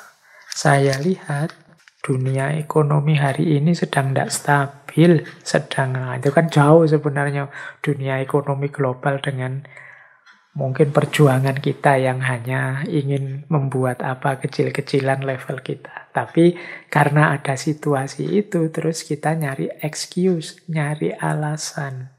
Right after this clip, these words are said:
untuk tidak jalan. Dan yang semacam ini sering kita lakukan. Akhirnya terus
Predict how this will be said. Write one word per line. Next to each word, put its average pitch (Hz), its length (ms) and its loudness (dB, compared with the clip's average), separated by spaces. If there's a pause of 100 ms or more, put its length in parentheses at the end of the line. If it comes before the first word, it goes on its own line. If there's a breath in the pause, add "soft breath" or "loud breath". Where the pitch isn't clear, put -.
(100)
untuk 147 400 -2
tidak - 720 -4
jalan. 127 560 -6 (640 loud breath)
Dan 135 240 2
yang 160 240 4
semacam 170 640 2
ini 180 240 4
sering 202 480 6
kita 180 260 2
lakukan. 147 920 -2
Akhirnya 165 640 4
terus - 560 0